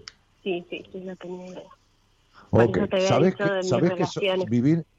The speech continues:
Speaker 2: vivís haciendo de todo para que te co-, te, te aprueben y todo lo demás, pero por otro lado vivís desconfiando? O sea, por un lado necesitas aprobación y haces de todo,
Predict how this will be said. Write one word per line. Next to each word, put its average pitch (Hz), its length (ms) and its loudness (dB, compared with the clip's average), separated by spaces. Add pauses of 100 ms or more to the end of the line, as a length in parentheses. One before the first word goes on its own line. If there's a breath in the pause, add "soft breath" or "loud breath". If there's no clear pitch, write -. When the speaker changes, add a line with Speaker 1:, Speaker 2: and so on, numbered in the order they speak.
(120)
Speaker 2:
vivís 127 300 -2
haciendo 143 420 -2
de 107 120 2
todo 135 380 0
para 98 260 -4
que 92 260 -6 (100)
te 92 120 -4
co-, 82 240 -8 (120)
te, 92 140 -2
te 87 200 -2
aprueben 131 640 4
y 101 100 -2
todo 113 140 -2
lo 107 60 0
demás, 135 200 -4
pero 101 180 -6
por 95 120 -6
otro 95 180 -6
lado 104 260 0
vivís 95 220 -4
desconfiando? 98 680 -2
O 80 60 -4
sea, 104 160 -4
por 90 160 -6
un 92 140 -4
lado 123 220 2
necesitas 90 600 -4
aprobación 82 540 -4
y - 20 -4
haces 85 240 -4
de 85 120 -2
todo, 151 400 0